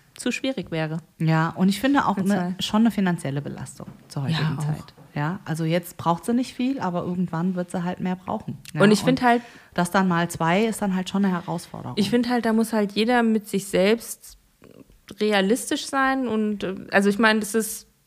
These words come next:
Speaker 1: ich find's toll, wenn Leute mehr als ein Kind bekommen und ich find's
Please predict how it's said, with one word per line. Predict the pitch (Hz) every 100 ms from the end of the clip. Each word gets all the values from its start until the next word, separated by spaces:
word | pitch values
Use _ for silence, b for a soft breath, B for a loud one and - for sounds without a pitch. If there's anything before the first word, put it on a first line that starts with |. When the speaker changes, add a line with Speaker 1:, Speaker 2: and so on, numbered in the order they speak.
| _ _ _ _ -
Speaker 1:
ich | -
find's | - 226 - - _
toll, | - 226 330
wenn | 277
Leute | 262 247 262 262 247
mehr | 233 233
als | 226 -
ein | 190 233
Kind | - 302
bekommen | 294 285 285 370 381 B B B
und | -
ich | 226
find's | 233 214 -